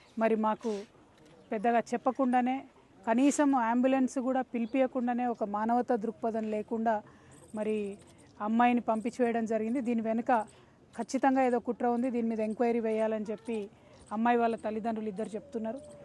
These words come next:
నేను ఎన్నిసార్లు అడిగినా అమ్మాయి వాళ్ళ తల్లిదండ్రులు ఇద్దరు ఒకటే మాట చెప్తున్నారు, "మాకు కలిగిన దుఃఖం మరెవరికి కలగకూడదు,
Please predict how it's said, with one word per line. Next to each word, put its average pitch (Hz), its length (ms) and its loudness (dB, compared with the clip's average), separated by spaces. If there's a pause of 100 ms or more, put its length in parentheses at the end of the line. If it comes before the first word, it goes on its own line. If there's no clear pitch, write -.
(240)
నేను 233 200 0
ఎన్నిసార్లు 247 460 4
అడిగినా 254 280 4
అమ్మాయి 233 240 4
వాళ్ళ 233 200 2
తల్లిదండ్రులు 233 500 0
ఇద్దరు 240 200 4
ఒకటే 247 260 0
మాట 226 340 -2
చెప్తున్నారు, 196 380 -10 (480)
"మాకు 240 460 4 (120)
కలిగిన 254 360 2
దుఃఖం 247 440 -2 (220)
మరెవరికి 226 520 0
కలగకూడదు, 214 640 -2